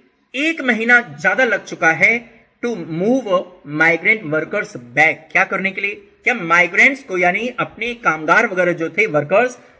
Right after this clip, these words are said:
उनको वापस ले आए their home, कहां, उनके घर,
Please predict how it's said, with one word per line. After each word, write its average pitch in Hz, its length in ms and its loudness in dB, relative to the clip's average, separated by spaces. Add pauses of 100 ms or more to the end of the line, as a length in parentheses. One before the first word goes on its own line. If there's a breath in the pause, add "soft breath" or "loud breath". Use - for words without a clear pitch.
उनको 247 280 -2
वापस 220 540 -2
ले 233 160 2
आए 135 320 0 (800 soft breath)
their 233 280 4
home, 180 640 -2
कहां, 208 360 4 (280)
उनके 233 360 -4
घर, 196 400 2